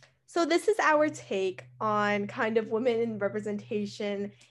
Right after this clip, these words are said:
in media and our T V screens. We are really glad that you decided to listen. And if you made it this far, we are really happy that you decided to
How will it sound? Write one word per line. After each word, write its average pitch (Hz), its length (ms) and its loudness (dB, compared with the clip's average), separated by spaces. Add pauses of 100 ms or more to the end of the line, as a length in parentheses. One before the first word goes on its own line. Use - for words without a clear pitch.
(160)
in 196 420 -2
media 247 320 2
and 226 220 2
our 202 100 0
T 214 180 -10
V 226 140 -6
screens. 226 680 -2
We 226 180 0
are 233 40 2
really 285 260 0
glad 220 280 -2
that 214 220 -2
you 208 260 -6
decided 202 360 -6
to 233 100 -8
listen. 220 560 -4 (320)
And 214 100 -4
if 208 60 -6
you 226 80 -2
made 240 140 6
it 240 100 6
this 240 180 0
far, 208 520 2
we 190 120 -4
are 190 160 2
really 202 220 0
happy 185 400 -2
that 170 280 -4
you 190 60 -14
decided - 380 -14
to 180 280 -14